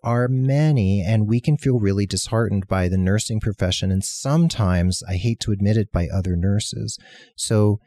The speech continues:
you need to make sure you have tools in your toolbox to fight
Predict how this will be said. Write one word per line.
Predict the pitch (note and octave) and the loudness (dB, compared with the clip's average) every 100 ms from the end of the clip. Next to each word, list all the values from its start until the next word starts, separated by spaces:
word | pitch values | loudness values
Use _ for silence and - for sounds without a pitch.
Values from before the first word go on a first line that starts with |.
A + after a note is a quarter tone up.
| _ _ | _ _
you | - G#2+ | -2 2
need | A2 A#2 C3 | 4 2 4
to | D#3 | 2
make | D#3 - | 2 0
sure | - C3 | 0 2
you | B2 A#2+ | 4 4
have | G#2 F2 - | 2 0 -2
tools | - - D3 F#2 D#2+ F#2+ - - | -4 2 4 4 0 -4 -8 -4
in | G#2+ A2+ | 0 0
your | C#3 | 0
toolbox | C#3 - E3+ E3 G#2 D2 - - - | -2 0 2 2 0 -6 -8 -10 -6
to | E2+ | -8
fight | - - F#2 G2+ | -6 -2 0 0